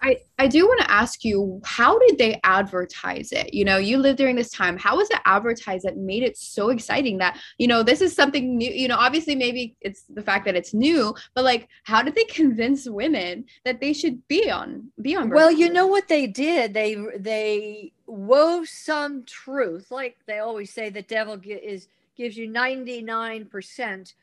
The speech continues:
Speaker 2: of the truth and then one percent's a lie.
Speaker 1: Mm-hmm.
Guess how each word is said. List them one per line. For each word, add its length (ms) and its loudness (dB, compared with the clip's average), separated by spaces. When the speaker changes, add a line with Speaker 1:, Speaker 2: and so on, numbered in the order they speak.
Speaker 2:
of 120 -10
the 100 -10
truth 520 -6
and 240 -12
then 400 -10
one 240 -12
percent's 560 -14
a 60 -18
lie. 580 -6
Speaker 1:
Mm-hmm. 140 -8